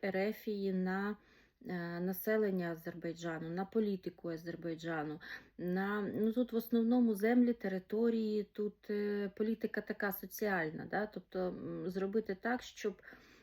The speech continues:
м, не соціально не залежати, е, країні, ну, Азербайджану не залежати від Ерефії. Що це для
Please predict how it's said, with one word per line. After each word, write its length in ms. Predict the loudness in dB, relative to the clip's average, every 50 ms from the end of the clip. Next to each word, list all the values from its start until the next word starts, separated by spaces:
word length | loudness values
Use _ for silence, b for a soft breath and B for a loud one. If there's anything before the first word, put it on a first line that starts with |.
| B B -12
м, 500 | -8 -6 -4 -2 -2 -2 0 0 -2 -4 -6 b b b b b b -20 _ -6
не 840 | -2 0 0 2 2 2 2 2 2 2 2 2 2 2 2 0 0
соціально 600 | -2 -6 -6 -2 0 4 4 4 4 4 2 0
не 160 | -2 -4 -4
залежати, 640 | -2 -2 0 2 2 2 2 0 -2 -4 -2 -2 -2
е, 880 | 0 0 0 -2 -2 -2 -2 -2 -4 -4 -6 -6 -8 -6 -6 -6 -6 -6 -6
країні, 800 | -4 -2 0 0 0 2 2 2 4 4 4 2 2 2 0 0 0
ну, 220 | 0 0 0 2 2
Азербайджану 800 | 2 2 0 0 -2 0 2 2 2 2 2 2 2 2 0
не 220 | -2 -2 -2 -2 -2
залежати 560 | 0 0 0 0 0 0 -2 -4 -4 -6 -4
від 240 | -2 -2 -2 0 2
Ерефії. 440 | 2 2 2 0 -2 -6 -12 -12 -12 B B B B B B B
Що 320 | B -18 -8 -2 0 0 0
це 220 | 0 -2 -4 -4
для 460 | -2 0 2 2 4 4 4 2 0